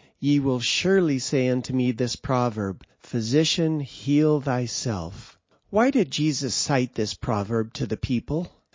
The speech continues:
Was this a public admission of a personal illness or physical deformity? While we cannot be sure of the source of this proverb,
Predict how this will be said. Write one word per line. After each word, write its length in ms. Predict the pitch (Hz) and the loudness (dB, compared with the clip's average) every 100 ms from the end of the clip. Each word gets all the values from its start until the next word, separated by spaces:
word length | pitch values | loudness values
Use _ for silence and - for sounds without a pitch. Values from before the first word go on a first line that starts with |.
| _ | _
Was 200 | - 143 | 0 0
this 260 | 127 196 - | 4 2 6
a 140 | 170 | 2
public 580 | 135 - 160 156 190 - | 4 0 -2 0 -2 -2
admission 640 | 139 110 131 143 - 175 | -8 -4 -2 0 0 2
of 160 | 175 135 | 2 2
a 120 | 117 | 0
personal 680 | - - 147 - 175 139 120 | -2 0 0 0 0 0 0
illness 520 | - 123 131 170 220 190 | -2 0 2 0 0 2
or 180 | 113 | 2
physical 520 | 98 - 135 147 135 127 | 2 0 0 0 0 0
deformity? 840 | 120 - 139 127 139 151 214 233 _ _ _ | -2 0 2 2 2 2 0 -2 _ _ _
While 300 | 156 147 147 | 4 4 4
we 160 | 190 233 | 0 -2
cannot 420 | 208 165 160 - | -2 0 0 0
be 120 | 135 | -2
sure 340 | - - 170 | 0 0 2
of 160 | 143 113 | 2 0
the 80 | 117 | -6
source 440 | - 170 160 147 | -2 2 2 2
of 140 | 123 135 | -4 -2
this 160 | 127 | -4
proverb, 720 | - 160 160 135 104 107 117 | -2 0 0 0 -2 -4 -4